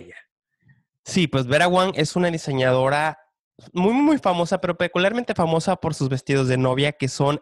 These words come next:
Speaker 2: espectaculares y son así como de fairy tale, y que salen, pues, muy caros porque son de diseñador, está en los Met Gala y es muy aclamada, como tú dices, de Hollywood. Pero esta diseñadora, la semana pasada, estuvo en todas partes porque tiene setenta años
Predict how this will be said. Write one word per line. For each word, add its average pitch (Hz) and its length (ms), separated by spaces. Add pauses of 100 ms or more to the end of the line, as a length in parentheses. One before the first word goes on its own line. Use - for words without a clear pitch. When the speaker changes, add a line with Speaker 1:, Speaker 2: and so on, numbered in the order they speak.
Speaker 2:
espectaculares 135 920
y 139 60
son 127 200
así 139 160
como 147 200
de 127 120
fairy 135 320
tale, 107 260 (400)
y 143 100
que 143 140
salen, 160 400 (180)
pues, 131 320
muy 127 220
caros 143 400
porque 131 200
son 123 280
de 131 100
diseñador, 123 640 (240)
está 120 240
en 120 60
los 120 120
Met 117 200
Gala 120 340
y 127 220
es 127 160
muy 143 160
aclamada, 127 400
como 127 200
tú 131 120
dices, 127 240
de 123 120
Hollywood. 165 340 (540)
Pero 175 180
esta 202 180
diseñadora, 185 720 (120)
la 156 160
semana 165 280
pasada, 165 500
estuvo 165 320
en 175 140
todas 247 400
partes 165 420
porque 156 240
tiene 190 300
setenta 160 640
años 147 340